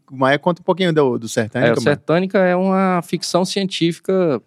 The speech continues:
Speaker 2: que se passa nos, nas terras e mares cearenses, né? É...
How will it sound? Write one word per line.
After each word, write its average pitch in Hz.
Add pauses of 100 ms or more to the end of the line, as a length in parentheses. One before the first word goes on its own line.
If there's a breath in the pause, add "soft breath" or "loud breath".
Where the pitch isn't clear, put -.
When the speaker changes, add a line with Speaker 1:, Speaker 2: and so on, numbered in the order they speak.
(460)
Speaker 2:
que -
se 151
passa 160
nos, 165
nas 110
terras 175
e 196
mares 156
cearenses, 107
né? 113 (1000)
É... 98